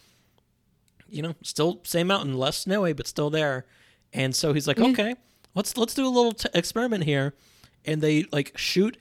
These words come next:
Speaker 1: and destroy the mountaintop, and the image changes. It's like, "Okay, all right, we got something here." Uh, so they kinda just, like, turn around and look at the Valley of Humans and, like, "All right, these gotta go.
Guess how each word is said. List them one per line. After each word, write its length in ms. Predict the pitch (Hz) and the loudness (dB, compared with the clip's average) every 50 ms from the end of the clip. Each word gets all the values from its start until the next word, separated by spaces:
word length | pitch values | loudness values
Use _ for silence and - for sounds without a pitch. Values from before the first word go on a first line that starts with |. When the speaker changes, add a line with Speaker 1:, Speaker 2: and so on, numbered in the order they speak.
| - | -4
Speaker 1:
and 180 | - 151 147 143 | -2 -2 0 0
destroy 600 | 143 139 - - - - 165 175 185 190 196 180 | -2 -4 -4 -4 0 2 4 4 4 4 2 2
the 120 | 160 151 | -2 -4
mountaintop, 680 | 143 139 151 180 190 - 156 - - 147 131 127 127 - - _ _ _ _ _ _ - | -4 -2 -2 -4 -4 -6 -8 -8 -6 -6 -4 -4 -6 -10 -14 _ _ _ _ _ _ -6
and 160 | 135 131 135 | -2 0 0
the 120 | 135 143 175 | 0 2 2
image 280 | 214 226 214 175 139 - | 4 4 4 4 2 0
changes. 380 | - - 127 120 117 123 120 123 | 0 0 0 -2 -2 -4 -6 -6
It's 100 | 120 120 | -6 -6
like, 140 | 120 - - | -6 -6 -4
"Okay, 680 | 127 139 - - - 214 320 415 392 - - - - _ _ _ _ - - - | -6 -6 -4 -2 -2 0 0 0 -2 -4 -4 -6 -10 _ _ _ _ -20 -10 -4
all 200 | - 135 139 156 | 0 2 2 2
right, 300 | 202 294 370 392 226 - | 0 -2 -2 -2 -4 -2
we 120 | 156 165 | -2 -4
got 260 | 180 349 415 427 415 | -2 -2 -4 -4 -4
something 340 | - - 180 147 139 147 123 139 | -2 -4 -4 -4 -4 -6 -6 -6
here." 340 | 143 135 127 123 - - 160 _ _ _ _ _ _ _ _ - - _ - | -6 -8 -8 -8 -8 -10 -12 _ _ _ _ _ _ _ _ -20 -16 _ -4
Uh, 480 | 139 127 123 123 123 123 123 123 - - _ | -2 0 2 2 2 0 -2 -4 -6 -10 _
so 200 | - - - 185 | -8 -4 -4 -2
they 160 | 156 139 165 - | 0 0 -2 -2
kinda 300 | - - 175 175 185 175 | -2 -2 0 2 2 2
just, 220 | 170 170 165 - | 2 -2 -2 0
like, 220 | 170 160 160 - _ _ _ _ _ _ _ _ - | 0 -2 -2 -4 _ _ _ _ _ _ _ _ -10
turn 260 | - - 147 147 165 | -4 0 0 2 4
around 600 | 180 175 185 208 208 185 165 156 151 147 151 156 - - - | 4 4 4 4 2 2 2 2 0 0 -2 -4 -8 -8 -4
and 180 | - 135 131 131 | -2 -2 0 0
look 240 | 131 139 156 165 - | 0 -2 -2 -2 -2
at 60 | 165 | -2
the 80 | 156 | -2
Valley 300 | 143 139 151 156 151 143 | 0 0 0 0 0 -2
of 80 | 139 139 | -4 -6
Humans 420 | - - 196 202 170 139 135 143 | -4 -4 -2 -2 -2 -2 -4 -4
and, 60 | 147 135 | -6 -6
like, 160 | 127 - _ _ _ - - _ - - | -8 -8 _ _ _ -20 -20 _ -2 2
"All 140 | 135 139 160 | 4 6 8
right, 400 | 202 220 208 180 165 156 139 135 | 8 8 6 6 4 4 0 -4
these 260 | 185 196 196 196 175 | -2 0 0 2 2
gotta 240 | - 165 135 131 131 | 2 2 4 4 2
go. 420 | 131 131 131 127 131 131 127 120 | 4 4 4 4 4 2 2 0